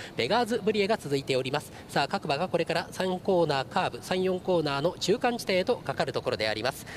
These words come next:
先頭は二番のマイネルフォーコン、マイネルフォーコンが逃げる形になっています。これを外から見るように、十二番の夢は果てしなく、二番手の位置、外から十四番のマボロンテ接近、外から押して押して、さあ、十六番、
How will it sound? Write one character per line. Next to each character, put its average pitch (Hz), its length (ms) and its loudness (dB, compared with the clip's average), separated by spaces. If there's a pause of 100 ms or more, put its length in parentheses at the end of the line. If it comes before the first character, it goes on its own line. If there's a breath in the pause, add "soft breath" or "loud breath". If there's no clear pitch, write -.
(200 loud breath)
先 147 180 0
頭 147 140 0
は 135 100 4
二 147 100 -2
番 123 180 0
の 151 180 -2
マ 107 220 0
イ 247 40 -2
ネ 277 80 -2
ル 240 80 -2
フ 202 120 2
ォ - 40 4
ー - 20 -2
コ - 120 -2 (100)
ン、 95 40 -4
マ 110 120 2
イ 226 40 0
ネ 262 100 -2
ル 254 60 -2
フ 240 140 4
ォ - 40 6
ー - 40 -10
コ 214 100 2
ン 208 80 2
が - 100 2
逃 131 160 -6
げ 160 80 2
る 135 80 0
形 127 280 -2
に 120 100 -2
な 123 80 0
っ - 20 -14
て - 140 -4
い 107 80 -4
ま 135 80 0
す。 - 80 -6
こ 170 100 2
れ 170 80 0
を 170 60 0
外 233 160 0
か - 80 0
ら 175 80 0
見 170 100 0
る 156 60 -2
よ 143 140 0
う - 20 0
に、 160 100 -2 (240 loud breath)
十 143 140 4
二 175 80 2
番 139 200 0
の 185 160 0
夢 156 220 0
は 190 120 2
果 - 160 -4
て - 100 -4
し - 80 -6
な 220 80 0
く、 214 180 -4
二 143 80 -2
番 180 160 0
手 165 100 -2
の 147 80 0
位 143 40 0
置、 147 200 -4
外 196 200 0
か 180 80 -2
ら 165 100 0
十 175 120 0
四 180 200 0
番 151 160 0
の 185 80 0 (180 loud breath)
マ 127 140 2
ボ 220 60 2
ロ 254 80 4
ン 226 60 -4
テ 165 100 -2
接 160 140 0
近、 156 180 0
外 175 180 2
か - 80 0
ら 135 80 0
押 135 100 0
し - 60 0
て - 100 0
押 247 80 4
し - 40 -4
て、 226 100 0
さ 233 120 2
あ、 160 60 2
十 180 140 4
六 185 160 2
番、 143 160 0